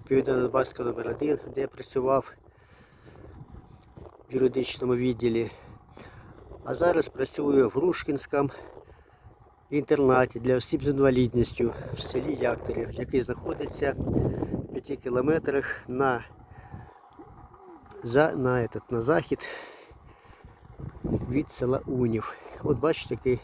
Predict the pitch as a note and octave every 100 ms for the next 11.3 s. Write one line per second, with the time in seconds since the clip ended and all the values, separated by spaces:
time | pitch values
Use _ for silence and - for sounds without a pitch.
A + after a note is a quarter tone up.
0 | - - - - - - B2 C3+ C3 C3+
1 | C3+ - - B2+ A2 A#2+ A#2+ A2+ G#2+ G#2
2 | - C3 D#3 C#3 D3+ C#3 C#3 - - C3
3 | C#3+ D#3+ D3 - B2+ C#3 C3+ C3 - C3
4 | C#3+ - C3 - B2 A2 - G#2 - -
5 | - - - - - - B2 - C#3+ C3
6 | B2+ - - D#3 C3+ - - - A2 C#3
7 | D3 C#3 B2 - - - - - - -
8 | - - _ - - - - - - -
9 | A#2+ A#2+ C#3 C#3 - - - - C3 C3
10 | A#2+ A#2+ B2 D3 C#3 C3+ - - A#2 A2+
11 | C3 C#3+ C3+